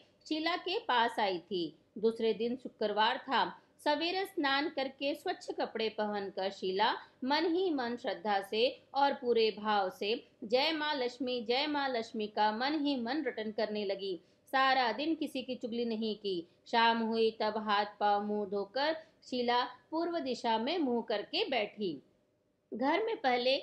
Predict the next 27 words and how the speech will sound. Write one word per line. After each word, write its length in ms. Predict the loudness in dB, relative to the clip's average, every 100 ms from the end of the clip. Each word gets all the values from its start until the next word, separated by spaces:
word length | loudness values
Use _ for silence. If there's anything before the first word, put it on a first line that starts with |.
| -4 _ 2
सोने 280 | 4 4 2
के 180 | 4 4
बहुत 360 | 2 0 -2
से 100 | -2
गहने 340 | 0 0 0 -4
थे, 240 | -2 -4 -4 _ -2
पर 120 | 0 0
पति 260 | -4 -4 -4
देव 340 | 0 2 2 0
ने 160 | -4 -2
गलत 260 | 0 0 -2
रास्ते 400 | -2 -2 0 -2 0
पर 120 | -4
चढ़कर 560 | -2 -2 -2 0 0 -2 -10
सब 280 | -4 -2 0
गहने 360 | 2 2 0 -2
गिरवी 340 | -2 -2 0
रख 140 | 0 0
दिए 300 | -2 0 0
थे, 240 | 0 -2 -4 -8 _ -2
पर 160 | 0 2
नाक 300 | 2 0 0
की 100 | -2
चुन्नी 380 | 0 -2 -2 -4 -2
बच 240 | -2 -2
गई 220 | -2 -2 -2
थी। 340 | 0 0 0